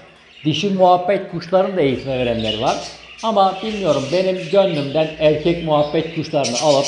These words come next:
eğitime vermek daha iyi olacak diye düşünüyorum. Tabii dişi de almak istiyorsanız alıp, e, dişi muhabbet kuşlarına da eğitim verebilirsiniz. Evet, biz bunu alalım, e, kafesine koyalım. Biz bunu kafesine koyalım çünkü kendisine zarar verecek.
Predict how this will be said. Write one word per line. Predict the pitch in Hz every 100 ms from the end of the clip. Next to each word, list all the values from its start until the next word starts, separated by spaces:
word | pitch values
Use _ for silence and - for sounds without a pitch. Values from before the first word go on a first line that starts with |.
| -
eğitime | 143 143 143 135 131
vermek | 151 120 123 - - -
daha | 131 151
iyi | 139
olacak | 139 139 139 120 143
diye | 147
düşünüyorum. | 135 - 107 110 - - - - - - -
Tabii | 160
dişi | 147 147 175 156
de |
almak | 147 147
istiyorsanız | 147 - 175 170 160 131 123
alıp, | 165 151 151 113
e, | 110 107
dişi | 117 131
muhabbet | 160 143 139 143 143 -
kuşlarına | 127 - 143 160
da | 135 127
eğitim | 139 131 123 135 120
verebilirsiniz. | 127 123 143 - 120 156 - - - -
Evet, | 117 107 -
biz | 120 113
bunu | 117 131 120
alalım, | 117 139 127 - -
e, | 98 101
kafesine | 101 117 135 120 123 107
koyalım. | 113 131 139 123 - - - - -
Biz | 131 123
bunu | 147 143
kafesine | 147 151 143 139 135
koyalım | 139 156 147 139 -
çünkü | 143 143 -
kendisine | 156 143 - 139
zarar | 117 123 147 139
verecek. | 113 107 123 -